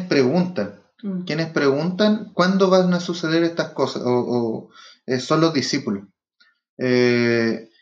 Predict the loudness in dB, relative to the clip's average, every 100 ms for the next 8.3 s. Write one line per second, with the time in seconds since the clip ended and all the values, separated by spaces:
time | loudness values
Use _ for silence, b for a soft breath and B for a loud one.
0 | b -10 -8 -6 -4 -4 -2 0 0 0
1 | 0 -2 -6 -14 -18 -6 -2 2 4 4
2 | 2 -2 -6 -10 _ -6 -4 0 2 2
3 | 2 0 -2 -2 -2 0 2 2 0 -6
4 | -4 -4 0 2 2 -2 -10 B B B
5 | B B _ _ _ _ -2 0 2 2
6 | 2 2 2 4 2 0 -14 _ -2 0
7 | -2 -2 -4 -6 -6 -8 -6 -8 -4 0
8 | 0 -2 -18